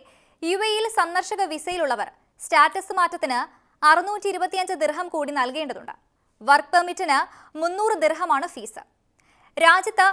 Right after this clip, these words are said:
ഭർത്താവിന്റെയും പിതാവിന്റെയും വിസയ്ക്ക് കീഴിൽ വർക്ക് പെർമിറ്റ് എടുത്ത്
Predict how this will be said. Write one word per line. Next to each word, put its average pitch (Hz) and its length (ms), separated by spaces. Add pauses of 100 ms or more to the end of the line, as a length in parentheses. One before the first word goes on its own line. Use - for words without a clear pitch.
(160)
ഭർത്താവിന്റെയും 370 720
പിതാവിന്റെയും 349 640
വിസയ്ക്ക് 339 400
കീഴിൽ 262 360
വർക്ക് 302 320
പെർമിറ്റ് 381 340
എടുത്ത് 320 200